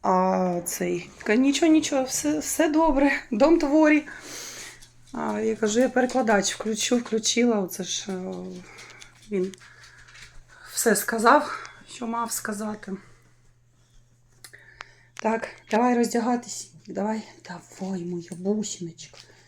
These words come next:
Зараз зніму цей комбінезон з тебе.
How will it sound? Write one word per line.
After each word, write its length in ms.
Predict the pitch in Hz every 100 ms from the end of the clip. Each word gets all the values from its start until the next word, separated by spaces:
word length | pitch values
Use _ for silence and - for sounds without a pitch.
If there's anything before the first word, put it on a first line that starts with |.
| _ -
Зараз 440 | - - - - -
зніму 460 | 202 254 240 247 -
цей 120 | 220
комбінезон 1000 | 214 - 226 208 226 247 247 247 269 254
з 120 | 247 -
тебе. 380 | - _ 240